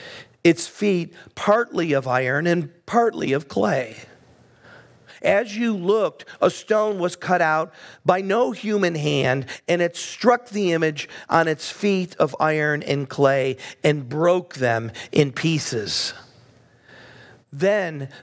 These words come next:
the iron, the clay, the bronze, the silver, and the gold all together were broken in pieces and became like the chaff of the summer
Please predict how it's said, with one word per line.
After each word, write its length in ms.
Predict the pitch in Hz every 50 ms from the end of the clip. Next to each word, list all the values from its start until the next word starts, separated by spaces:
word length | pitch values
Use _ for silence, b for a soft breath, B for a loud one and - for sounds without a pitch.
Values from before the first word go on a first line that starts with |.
| -
the 180 | - 165 175 -
iron, 680 | - 185 185 185 190 175 165 143 131 123 110 110 101 98 b b b b b b b b b b b -
the 80 | 165
clay, 720 | 170 - - 170 170 175 170 165 151 143 135 127 117 113 - _ _ -
the 80 | 175 180
bronze, 960 | 147 147 185 185 185 180 170 160 147 131 123 113 117 - - - - - B B B B B B _
the 80 | - 165
silver, 640 | - - - 208 190 185 180 175 147 139 139 135
and 200 | - 175 170 175
the 60 | 170
gold 520 | 160 143 160 160 165 165 165 160 151 135 B B B B B -
all 360 | 180 202 214 214 208 214 196
together 500 | - - 196 160 190 185 180 170 180 175
were 200 | 160 160 165 151
broken 600 | 131 120 143 156 156 170 180 175 175 - 160 160
in 180 | 156 147 147
pieces 600 | 139 - 147 156 160 139 - 135 135 131 123 123 B B B B B
and 160 | - 143 143
became 600 | 139 143 135 - - 156 151 156 156 156 156 143
like 280 | 135 135 131 131 127 -
the 100 | 127 123
chaff 960 | 120 - - - - - 147 135 127 117 117 117 113 - - - - - - -
of 160 | - 139 127
the 100 | 123 131
summer 680 | 117 - - - - - 151 143 151 151 139 143 139 135